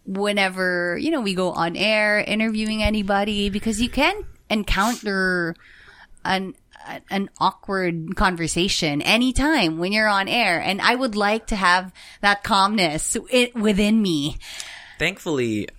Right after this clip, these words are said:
Speaker 2: uh, I, I don't know about you, but
Speaker 1: Yeah.
Speaker 2: I've never had to interview someone who's very polarizing
Speaker 1: Yeah.
Speaker 2: or, like, someone who is known for maybe being a difficult interviewee.
Speaker 1: Yeah. You know, I
Speaker 2: I
Speaker 1: always, whenever I think about, you know, interviewing something,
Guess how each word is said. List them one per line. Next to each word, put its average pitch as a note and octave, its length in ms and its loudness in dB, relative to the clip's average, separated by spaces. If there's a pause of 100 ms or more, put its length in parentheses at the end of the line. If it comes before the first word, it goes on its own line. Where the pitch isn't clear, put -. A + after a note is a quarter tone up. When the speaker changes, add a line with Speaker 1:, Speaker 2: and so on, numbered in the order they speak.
(320)
Speaker 2:
uh, G2+ 380 -4 (200)
I, A#2+ 120 2
I B2+ 240 2
don't B2+ 120 -2
know A2+ 60 -2
about F#2+ 200 -2
you, G#2 200 -2
but F2 160 -2
Speaker 1:
Yeah. F#2+ 60 2
Speaker 2:
I've B2+ 180 0
never A2+ 240 -2
had G2+ 220 -4
to G#2 80 -6
interview F#2+ 380 -4
someone F#2+ 360 -6
who's F#2 200 -4
very F2+ 220 -4
polarizing E2+ 920 -6
Speaker 1:
Yeah. C3+ 140 2
Speaker 2:
or, C3+ 100 -2
like, - 340 -6 (520)
someone G#2+ 300 -4
who G2+ 300 -2
is F#2+ 160 -4
known G2 320 -4
for G2+ 120 -6
maybe F#2+ 280 -2
being F#2 240 -4
a F2+ 40 -4
difficult F#2 560 -4
interviewee. F#2+ 920 -2
Speaker 1:
Yeah. C#3 420 -4 (140)
You C4+ 120 0
know, F4+ 240 2
I C4+ 180 6
Speaker 2:
I - 20 2
Speaker 1:
always, A#3 560 0
whenever A#3+ 880 2
I F#3+ 160 0
think G3+ 280 -6
about, D#3 520 0 (160)
you E3+ 120 -4
know, D3+ 140 -2
interviewing D#3 480 -2
something, D3 400 -4